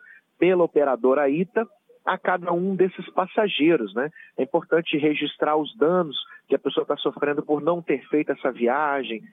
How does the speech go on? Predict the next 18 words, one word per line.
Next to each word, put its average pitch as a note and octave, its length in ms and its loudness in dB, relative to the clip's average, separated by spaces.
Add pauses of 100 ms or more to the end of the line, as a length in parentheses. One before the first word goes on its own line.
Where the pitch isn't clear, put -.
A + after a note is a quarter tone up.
(220)
seja C#3 320 0
ele C#3 300 0
danos C#3 240 -2
materiais C3+ 840 -2
ou C#3+ 80 0
até D#3 140 -2
mesmo D3 340 -4
danos B2+ 320 -4
morais, C3 480 -4 (480)
porque, E3+ 480 2 (440)
é, C3+ 340 2
é D#3+ 140 2
de - 120 -20
se E3+ 80 -8
pensar D3+ 380 -2
em D#3 60 -4
organizar C#3 760 -2 (300)
uma C3 960 0